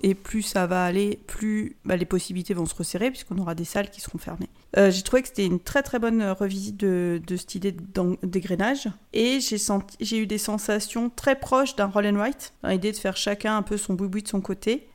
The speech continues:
mais en beaucoup plus immersif, du fait de la manipulation des, des jetons. Je trouve qu'en effet, il a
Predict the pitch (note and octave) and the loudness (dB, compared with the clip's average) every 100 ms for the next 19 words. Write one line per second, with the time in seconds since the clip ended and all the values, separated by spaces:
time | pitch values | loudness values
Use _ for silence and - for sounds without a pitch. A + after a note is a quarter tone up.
0 | - F#3+ F#3+ F#3 D4 D4 C#4+ - C#4+ C#4+ | 0 4 4 4 0 0 -4 0 2 4
1 | A#3+ A#3 - A3+ - - - F#3+ F#3+ - | 2 2 -4 -8 -8 -10 -12 -8 -6 0
2 | A#3 G3+ F#3+ F#3 G#3+ A3 G3+ A3 G3+ G3+ | 0 2 2 4 2 2 2 2 2 2
3 | G#3+ G#3+ G3+ F#3 F3+ F3 F3 - F#3 F#3+ | 0 0 0 0 2 0 -2 -6 -2 -2
4 | F3+ F#3 - B3 C4 C4 - - G3+ - | 0 -4 0 2 2 0 -6 -4 -2 0
5 | G3+ G#3+ G#3+ B3+ A#3 - | 2 2 2 2 2 -2